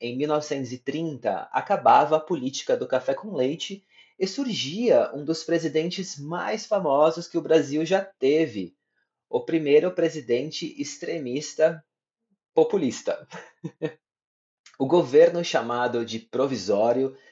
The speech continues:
de Vargas começara com muitos estados insatisfeitos,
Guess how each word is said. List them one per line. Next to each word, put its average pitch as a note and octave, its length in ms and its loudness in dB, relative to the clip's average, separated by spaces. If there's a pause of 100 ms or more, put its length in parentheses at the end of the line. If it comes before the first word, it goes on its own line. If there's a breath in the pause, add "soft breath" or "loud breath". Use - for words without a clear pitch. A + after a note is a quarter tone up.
(120)
de G#2+ 140 -10
Vargas A2 840 -2 (320 loud breath)
começara D#3+ 720 2
com D#3+ 180 -4
muitos E3+ 800 -2
estados C3 600 0
insatisfeitos, - 1000 -4